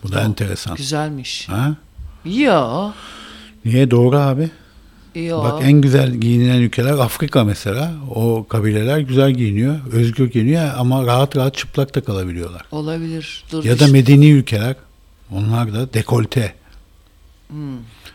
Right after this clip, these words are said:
Speaker 1: Bak dekolte de mesela giysinin varlığı kadar yokluğunun da önemli olduğunun altını çizen bir tarz.
Speaker 2: Ha, evet.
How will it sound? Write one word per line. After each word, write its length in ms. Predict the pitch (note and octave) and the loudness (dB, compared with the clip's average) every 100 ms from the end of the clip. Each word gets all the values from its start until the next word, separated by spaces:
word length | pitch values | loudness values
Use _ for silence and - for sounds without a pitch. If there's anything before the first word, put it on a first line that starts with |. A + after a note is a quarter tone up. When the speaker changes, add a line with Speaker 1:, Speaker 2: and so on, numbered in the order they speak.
| _ _ | _ _
Speaker 1:
Bak 220 | G#2+ - | -8 -4
dekolte 480 | A#2 - B2+ B2 D#3 | -6 0 0 2 4
de 60 | D3 | 4
mesela 340 | B2 - D3 | 2 2 0
giysinin 720 | C3+ - B2+ - C#3 E3+ E3+ A#2 | 0 0 -2 0 2 4 4 4
varlığı 480 | A#2+ B2 C#3 F#3 | 4 4 6 6
kadar 320 | F#3+ D3 D#3 D#3+ | 4 2 4 4
yokluğunun 760 | A#2+ A#2 - D3 C#3+ F3 E3 | 4 2 2 4 6 8 8
da 40 | |
önemli 440 | C3+ A#2+ A#2 A2+ A2+ | 6 6 4 4 4
olduğunun 480 | G#2+ G2 G#2 G#2 G#2 | 2 0 0 0 0
altını 420 | F#2+ F#2 G2+ F#2+ | -2 -4 -6 -6
çizen 440 | - F#2 F2+ F2+ | -6 -6 -4 -4
bir 100 | F2 | -8
tarz. 540 | - F2 E2 - - - - - - - - - - D#3+ | -10 -12 -12 -14 -16 -18 -20 -20 -20 -20 -20 -20 -20 -14
Speaker 2:
Ha, 580 | E3+ F3+ F3+ E3+ C#3 - - | -8 -4 -2 -2 -4 -8 -8
evet. 360 | F3+ G3 C#3+ | -6 -4 -8